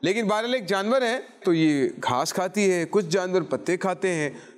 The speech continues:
तो छोटे, बड़े, र-, कुछ रेंगने वाले जानवर होते हैं, जैसे सांप होता है, snake, है ना? कीड़े मकोड़े होते हैं, ये रेंगते हैं, कुछ चलते हैं, कुछ उड़ते हैं,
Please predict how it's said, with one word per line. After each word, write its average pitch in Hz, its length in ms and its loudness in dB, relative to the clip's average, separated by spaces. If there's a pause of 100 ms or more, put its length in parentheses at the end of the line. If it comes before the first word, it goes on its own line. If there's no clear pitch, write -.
(140)
तो 185 60 2
छोटे, 214 600 2
बड़े, 185 480 0
र-, 151 160 -2
कुछ 214 240 0
रेंगने 208 400 2
वाले 226 300 0
जानवर 196 340 0
होते 185 240 0
हैं, 160 260 -6 (300)
जैसे 165 420 0
सांप 170 400 -2
होता 170 240 0
है, 147 200 -6
snake, 156 300 -2 (400)
है 143 60 0
ना? 240 140 0 (380)
कीड़े 180 240 0
मकोड़े 175 380 0
होते 160 280 0
हैं, 143 100 0
ये 170 200 4
रेंगते 151 400 0
हैं, 156 300 -6 (520)
कुछ 214 280 -2
चलते 180 360 -2
हैं, 165 360 -4 (360)
कुछ - 340 -2
उड़ते 170 320 2
हैं, 160 360 -4